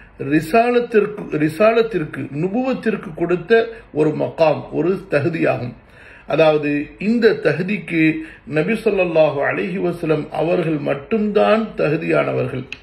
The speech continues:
فلا وربك لا يؤمنون حتى يحكموك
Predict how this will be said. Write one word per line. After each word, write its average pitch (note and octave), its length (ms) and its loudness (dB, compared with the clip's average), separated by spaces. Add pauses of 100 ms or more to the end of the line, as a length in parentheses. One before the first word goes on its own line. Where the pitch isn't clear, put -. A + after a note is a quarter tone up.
(1160)
فلا E3 240 6
وربك D#3 540 -4
لا D3 200 4
يؤمنون D3 540 -2
حتى G#3+ 600 0
يحكموك D3+ 760 -4